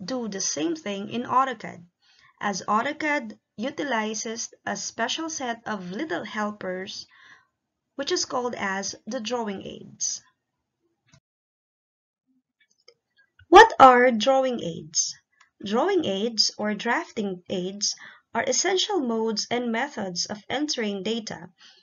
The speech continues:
that once you get used to, allows you to create measure drawing with comfort and ease. It works as the same way as your traditional drafting tools,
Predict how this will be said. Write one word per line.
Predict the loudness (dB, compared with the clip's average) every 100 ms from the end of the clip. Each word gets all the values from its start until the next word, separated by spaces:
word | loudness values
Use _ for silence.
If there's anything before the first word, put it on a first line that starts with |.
| -16 -10
that | -6
once | -2 0 0 0
you | 0
get | 0 -2
used | -2 -2 -4
to, | -6 -8 -10 -16 -20 _ -2
allows | 2 4 2 0
you | -4
to | -4
create | -4 -2 -2 0
measure | 0 0 0 -2 -4
drawing | -4 -4 -4 -4 -8 -4
with | -4 -4 -6
comfort | -6 -6 -6 -6
and | -4 -4
ease. | -4 -6 -6 -10 -12 _ _ -20 _ -20 -20 -6
It | -6 -2
works | -2 0 0
as | -2 -4
the | -4
same | -4 -2 0 0
way | -2 -2 -2
as | -2 0
your | -2 -2 -4
traditional | -4 -2 -2 -2 -4 -6
drafting | -4 -4 -4 -4 -6 -6
tools, | -6 -6 -8